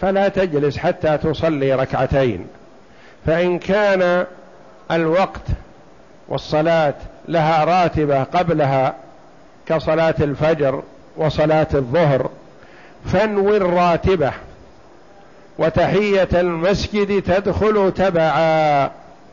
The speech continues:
وإن لم تكن، لم يكن للصلاة راتبة كصلاة العصر مثلا، وصلاة المغرب مثلا، وصلاة العشاء،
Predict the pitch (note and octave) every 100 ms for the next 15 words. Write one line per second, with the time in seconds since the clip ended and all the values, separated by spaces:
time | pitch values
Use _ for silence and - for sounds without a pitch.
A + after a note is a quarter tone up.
0 | - - - - - - - - - -
1 | - - - - E3+ G#3 G3+ G#3 G#3 F#3+
2 | F3 - - - - D3+ F#3+ G3 F3+ F#3+
3 | G#3 G#3 F#3+ F3+ D#3+ D#3 E3 F3+ F#3 F#3
4 | F#3+ F#3 F3+ - E3 E3+ F#3 F#3 F3 E3
5 | E3+ D#3+ F#3+ F3+ C3 - - - - -
6 | - E3 D#3 D#3+ D#3+ F3+ F3 F3 F3+ C#3+
7 | F#3 - D#3+ D#3 E3 D3+ D3+ D3 D3+ -
8 | - - - - - D#3 D3+ E3 E3+ F3
9 | F3 F3 E3 D3+ F#3 D#3 D#3+ D#3+ D3 D#3+
10 | D3 D3+ D3+ F3 - D3 C#3+ C#3+ D3+ E3+
11 | E3+ F#3+ E3+ F#3 E3+ D3+ D3 D#3